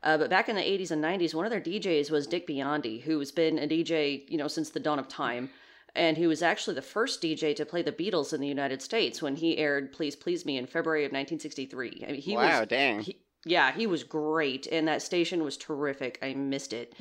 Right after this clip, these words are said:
Speaker 1: So,
Speaker 2: Mm-hmm.
Speaker 1: yeah, I remember hearing this on there as a kid, and I always loved it. It's a terrific song.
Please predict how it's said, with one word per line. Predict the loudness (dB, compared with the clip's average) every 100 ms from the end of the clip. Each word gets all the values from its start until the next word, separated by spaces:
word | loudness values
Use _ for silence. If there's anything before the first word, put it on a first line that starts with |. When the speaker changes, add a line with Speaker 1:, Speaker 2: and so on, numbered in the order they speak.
| -16 -16 -20 -10
Speaker 1:
So, | 2 6 6
Speaker 2:
Mm-hmm. | 6
Speaker 1:
yeah, | 6
I | 8
remember | 6 4 4 4
hearing | 2 4 4 4
this | 0 -2 -6
on | -2 0
there | 2 0
as | -2
a |
kid, | -4 0 0
and | 2
I | 0
always | 2 2 2 0
loved | -4 -4
it. | -2
It's | -2 -2
a |
terrific | -6 -8 -8 -10
song. | -8 -8